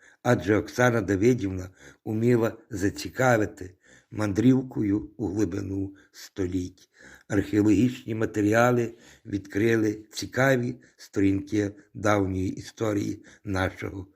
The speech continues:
регіону. Західного Поділля показали напрямки зв'язків населення. Наприклад, про фрагменти сіроглиняної кераміки, яку раніше вважали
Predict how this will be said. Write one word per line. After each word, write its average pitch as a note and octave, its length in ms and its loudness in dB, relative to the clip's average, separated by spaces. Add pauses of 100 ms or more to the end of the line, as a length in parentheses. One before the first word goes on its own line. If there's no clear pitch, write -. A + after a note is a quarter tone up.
(100)
регіону. G2 720 -4 (480)
Західного F#2+ 760 0
Поділля G#2+ 680 0 (540)
показали B2+ 640 2
напрямки C3+ 800 0 (160)
зв'язків G#2+ 720 -4 (240)
населення. G#2+ 880 2 (1200)
Наприклад, C3 760 4 (220)
про B2+ 520 2
фрагменти C3+ 1000 0 (200)
сіроглиняної B2 1120 2
кераміки, G#2+ 840 0 (300)
яку G2+ 320 -2
раніше A#2+ 600 2 (240)
вважали G#2 680 2